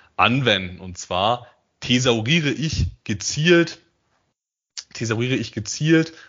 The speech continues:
äh, alle aufgelaufenen Dividenden in die Titel,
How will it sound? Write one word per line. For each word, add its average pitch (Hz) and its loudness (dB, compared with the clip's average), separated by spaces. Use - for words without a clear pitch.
äh, 110 0
alle 110 2
aufgelaufenen 113 -2
Dividenden 101 -4
in 101 -8
die 139 -6
Titel, 131 -2